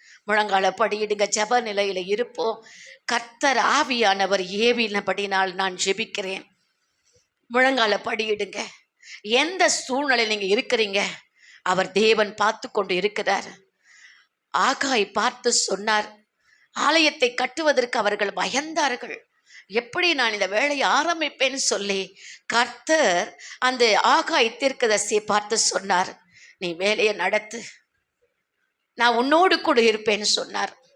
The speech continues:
ஈசாக்கை பார்த்து சொன்னார், "நான் உன்னோடு கூட இருந்து உன் தகப்பனுக்கு விட, உன் தகப்பனுக்கு செய்யற காரியத்தை விட உனக்கு நான் செய்வேன்னு" சொன்னார்.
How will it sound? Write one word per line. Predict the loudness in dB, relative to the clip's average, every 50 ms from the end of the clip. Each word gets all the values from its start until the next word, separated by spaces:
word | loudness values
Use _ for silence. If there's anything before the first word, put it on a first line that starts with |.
| _ _ _ _ _ _ _ _ _ _ _ _ _ _ _ _ _ _ _ _ _ _ _ _ -2
ஈசாக்கை | 2 4 4 4 4 4 2 2 2 2 2 2 4
பார்த்து | 4 4 4 4 2 0 -2 0
சொன்னார், | 0 2 2 2 2 2 0 0 0 -4 -6 -18 _ _
"நான் | -2 2 4 4 4
உன்னோடு | 2 -2 0 2 4 4 6 4 4 4 2
கூட | 0 2 2 4
இருந்து | 4 6 6 6 6 6 6 4 4 2 2 2 2 0 -2 -6 -20 -20 -20 -20 -20 -20 -20 _ 0
உன் | 0 0 0 4
தகப்பனுக்கு | 2 2 4 4 2 2 6 6 6 6 6 6 4 2 2
விட, | 4 4 4 4 4 2 -2 -4 -8 _ _ _
உன் | -16 -14 -8
தகப்பனுக்கு | -6 -4 -2 2 2 0 2 2 0 2 2 2 2 2 2 2 2
செய்யற | 0 0 0 -2 -2
காரியத்தை | -2 -2 -2 -2 -2 -4 -8 -10 -10
விட | -10 -6 -6 -6 -8 -10 _ _ _ _ _ _ _ _ _ _
உனக்கு | -14 -12 -12 -12 -12 -10
நான் | -6 -4 -4 -2 0
செய்வேன்னு" | -2 -2 -2 -2 0 0 0 0 -2 -4
சொன்னார். | -4 -4 -6 -8 -6 -6 -6 -6 -6